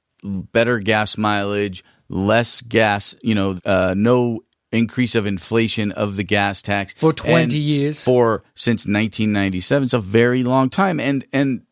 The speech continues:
Speaker 1: and in this Forbes article, I believe they talk about how many hundreds of billions of dollars could have been raised had it been keeping up with inflation.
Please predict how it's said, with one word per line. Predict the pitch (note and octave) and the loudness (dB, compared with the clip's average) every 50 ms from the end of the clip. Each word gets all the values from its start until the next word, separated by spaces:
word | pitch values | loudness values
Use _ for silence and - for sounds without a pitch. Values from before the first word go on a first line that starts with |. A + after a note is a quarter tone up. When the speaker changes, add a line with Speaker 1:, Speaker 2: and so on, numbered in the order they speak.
| _ _ _ _ _ _ | _ _ _ _ _ _
Speaker 1:
and | B2+ C3 C3+ C#3 | 0 0 0 2
in | D3+ F3 F#3+ F#3+ | 0 0 0 0
this | F3+ E3+ D3 - | 0 0 0 -2
Forbes | - - E3 E3+ E3 E3 C#3+ B2 | -4 0 0 2 2 2 0 -2
article, | A#2 - F3 A#3 B3 A3+ - - B2+ A#2 | -2 0 0 0 0 -2 -2 0 0 0
I | A2 G#2 | 0 0
believe | G2 F#2 G#2 A2 A#2 B2 B2 A#2 A2 | -2 -2 -4 -2 0 0 0 0 0
they | A#2 A#2 A2+ | -2 -2 -2
talk | - - - C#3+ E3+ A#3+ - | -4 -4 -4 -2 -2 -2 -2
about | - E3 D3+ A2 A2 G#2 - - - - _ - | -2 -2 0 0 0 0 -4 -8 -18 -20 _ -6
how | - D#3 C#3+ D3 D#3+ | 0 2 4 4 4
many | E3 D3+ D3 C#3+ C#3 C3+ B2+ A2 - - - _ _ | 2 0 0 2 2 2 2 0 -2 -8 -20 _ _
hundreds | - D#3+ E3+ E3 D#3+ D#3+ D3+ C3+ B2+ | 0 0 0 2 2 0 0 0 0
of | B2 G#2+ G#2+ | -2 -2 2
billions | B2 C3 B2+ C3 B2+ B2 A#2 G#2+ | 2 2 4 4 2 2 0 0
of | G#2+ G2+ | -2 -2
dollars | F#2 A2+ A#2+ B2+ C3 B2 G#2+ G#2+ G2 - - - - _ _ _ _ _ _ _ | 2 2 2 2 2 0 0 -2 -2 -6 -12 -20 -20 _ _ _ _ _ _ _
could | - - - F3+ F3+ D#3+ | -8 0 0 0 2 2
have | D#3+ D#3 C3 B2 A#2 A2+ A#2 | 0 0 0 0 0 -2 -4
been | A#2 A#2+ A2+ G#2+ G#2 | -2 -2 -2 -2 -2
raised | A2 C3+ C#3 B2+ A#2+ A2+ G2 - | 0 0 2 2 0 -2 -6 -8
had | - G2+ A2+ A#2+ B2+ B2 B2 A#2+ | -14 -12 -10 -4 -2 -2 -2 0
it | A#2+ A2+ - - _ - _ _ _ - | -2 -4 -4 -8 _ -20 _ _ _ 0
been | B2 A#2+ A2 F#2 | 0 0 0 -2
keeping | - - B2+ A#2+ A2 A#2 G#2+ G#2 | 0 0 0 0 2 0 0 0
up | G#2 G2 - - | -2 -2 -2 -4
with | G#2 - - | -4 -2 -2
inflation. | G2 F#2+ - - A2+ A#2 A#2+ - - E2+ | -4 -4 -2 0 0 0 0 0 -4 -8